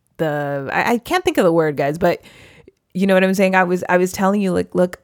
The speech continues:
I've, I've gone back into my people pleasing and my wound and wanting people to like me. And that's why I'm starting to say these things again." And then you were like,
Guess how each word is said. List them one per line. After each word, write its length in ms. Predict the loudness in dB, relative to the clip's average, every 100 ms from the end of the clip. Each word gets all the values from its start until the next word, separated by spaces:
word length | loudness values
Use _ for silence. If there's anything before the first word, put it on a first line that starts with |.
| -4
I've, 280 | -4 -4 -6
I've 200 | -4 0
gone 200 | 2 2
back 240 | 0 0
into 240 | -2 -2 -2
my 160 | -2
people 340 | -2 -6 -2 -2
pleasing 760 | 0 0 0 0 0 -2 -4 -6
and 580 | -4 -2 -2 -4 -6 -6
my 220 | -2 0
wound 400 | 0 0 2 0
and 240 | -2 -2 0
wanting 380 | 0 0 -2 -4
people 480 | -4 -2 2 2
to 640 | 0 -4 -4 -4 -4 -6 -10 -4
like 320 | 2 2 2 0
me. 580 | 2 2 0 0 -2 -2
And 380 | -2 -2 -2
that's 340 | 0 0 0 0
why 280 | 2 2 -2
I'm 240 | -4 -4
starting 400 | -4 -2 -2 -4
to 140 | -4 -4
say 260 | -2 -2
these 260 | -4 -4 -4
things 640 | -4 -4 -6 -6 -4 -4 -4
again." 580 | -4 -2 -2 -4 -8 -14 _ _ -20 _ _ -4
And 260 | 0 2
then 200 | 4 4
you 160 | 4 4
were 140 | 4
like, 360 | 2 0 -4 -10